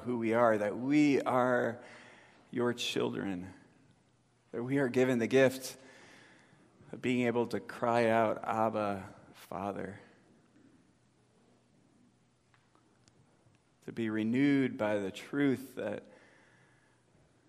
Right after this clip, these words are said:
most true about who we are is that we are your beloveds.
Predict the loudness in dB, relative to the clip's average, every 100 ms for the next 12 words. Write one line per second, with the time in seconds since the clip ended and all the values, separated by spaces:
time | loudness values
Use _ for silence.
0 | _ _ _ _ _ -8 4 8 8 6
1 | 0 4 6 8 8 8 8 6 2 -2
2 | 0 4 6 6 4 0 -4 -4 -4 -4
3 | -6 -4 -4 -4 -4 -6 -6 -6 -6 -6
4 | -8 -10 -10 -8 -8 -10 -12 -14 -16